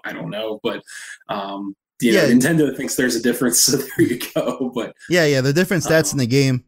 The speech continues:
Speaker 2: Um, I mean, the happiness one is, uh, you know, you can raise it by battling and healing them, whatever. But
Speaker 1: Right.
Speaker 2: instead of bringing, uh, Pokemon to me or whatever, continuing with that, if
Speaker 1: Mm-hmm.
Speaker 2: you're able to,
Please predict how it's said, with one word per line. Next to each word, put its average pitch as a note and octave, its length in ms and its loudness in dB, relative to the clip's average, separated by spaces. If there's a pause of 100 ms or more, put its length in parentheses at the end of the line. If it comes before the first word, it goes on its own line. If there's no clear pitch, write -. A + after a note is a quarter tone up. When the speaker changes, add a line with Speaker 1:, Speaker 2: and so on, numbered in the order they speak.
(200)
Speaker 2:
Um, C3 360 2
I C3 60 -4
mean, D3+ 320 2 (200)
the C#3 220 0
happiness F3+ 500 -2
one D3+ 220 -2
is, B2 720 -4
uh, A2 360 -4 (200)
you C3+ 80 -6
know, C3 80 -2
you B2+ 100 -2
can C3 140 -4
raise B2 240 -2
it B2+ 80 -8
by A#2 180 -6
battling A2+ 460 -4
and G#2+ 300 -6
healing C3 260 -4
them, A2+ 140 -4
whatever. G#2+ 440 -6 (240)
But B2 200 2
Speaker 1:
Right. G#2+ 260 -2 (220)
Speaker 2:
instead D#3 400 0
of F3+ 180 0
bringing, D3+ 460 -2
uh, A2+ 180 -4
Pokemon D3+ 440 -2
to B2 60 -2
me C3 200 -2
or C3 40 -2
whatever, A#2+ 460 -4 (180)
continuing D#3+ 520 0
with C3+ 120 -2
that, C3+ 360 -2 (180)
if C#3+ 160 0
Speaker 1:
Mm-hmm. D3+ 100 0
Speaker 2:
you're C#3+ 80 2
able E3 300 2
to, D#3 540 -2